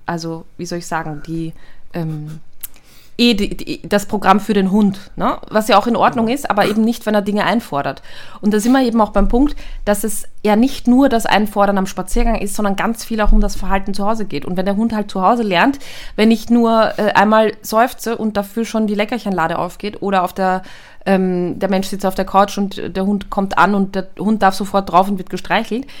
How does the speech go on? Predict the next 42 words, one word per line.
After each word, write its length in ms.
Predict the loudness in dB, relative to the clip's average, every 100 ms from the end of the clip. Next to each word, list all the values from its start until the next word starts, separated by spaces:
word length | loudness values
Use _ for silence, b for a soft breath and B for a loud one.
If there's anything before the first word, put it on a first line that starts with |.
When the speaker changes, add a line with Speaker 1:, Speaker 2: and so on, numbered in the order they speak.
| B B B
Speaker 1:
dann 120 | 0
lernt 240 | 4 4 4
er 60 |
halt 120 | 2
in 140 | 2 2
tausend 420 | 4 4 4 2
Momenten 340 | 2 2 0
im 120 | -2 0
Alltag, 480 | 0 0 -2 -2 -6
das 160 | -6 -4
funktioniert, 640 | -2 -2 2 4 6 4
wenn 140 | 2 0
ich 80 | -2
etwas 260 | -4 -4
möchte, 340 | -2 -2 -4 -6
dann 120 | -4
reagiert 440 | -2 -4 -2 -4
mein 140 | -2 -2
Mensch 240 | -4 -8
drauf. 340 | -2 -2 -2 -12 B B B
Also 260 | 0 0 -2
hat 160 | 0
er 60 | 2
jetzt 180 | 0 -2
verdammt 320 | 0 0 0
nochmal 220 | -2 0
auch 120 | -2
zu 120 | -4 -10
reagieren. 460 | -8 -6 -4 -4
Und 100 | -2
wenn 80 | -2
er 80 | -2
nicht 500 | 0 0 -2 -12 -8
reagiert, 460 | -6 -4 -4 -4
dann 140 | -2 -4
ist 120 | -2
er 100 | 0
empört 520 | 0 -2 6 8 8
und 140 | 2 -2
bellt 220 | -2 -4
ihn 100 | -4
an. 240 | -4 -4